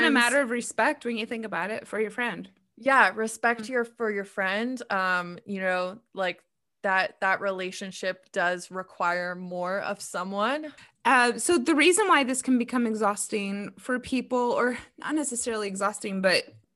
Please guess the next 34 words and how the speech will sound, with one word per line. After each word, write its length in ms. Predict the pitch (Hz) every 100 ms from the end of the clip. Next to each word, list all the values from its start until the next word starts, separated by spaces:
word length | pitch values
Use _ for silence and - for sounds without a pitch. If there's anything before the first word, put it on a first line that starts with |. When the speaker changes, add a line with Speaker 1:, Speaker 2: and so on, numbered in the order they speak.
| _ -
Speaker 2:
not 260 | 226 233
enjoyable 600 | 208 190 196 214 240 311
<laughs> 0 |
as, 260 | 285 240 285 - 247 277 -
as 220 | 285 -
your 160 | 247 269
support 560 | - 233 226 202 127
person, 540 | - 247 247 277 277 302 415 466 339 -
is 360 | 240 277 285 254
because 720 | 247 214 302 220 185 196 - 320 359 302
they 300 | 196 262 254
can't 600 | 247 - 277 277 240 - - 240
help 260 | 254 196
you 100 | 208
figure 360 | 202 175 175 165
this 220 | 165 175
out. 260 | 160 147 - - 233
They 140 | 214 220
can't 420 | - 269 254 240
give 180 | 220 196
you 120 | 190
closure. 600 | 190 175 156 165 92 - - - - -
And 160 | 226
so 220 | 220 247 233
what 300 | 220 226 226
can 160 | 247
happen 720 | 214 277 381 - 233 190 202 - - -
is 240 | 233 240
that 400 | 240 220 208 -
when 180 | 220 226
you 120 | 220
have 180 | 247 226
the 80 | 285
conversation 1040 | 302 294 277 247 220 208 - 196 214 240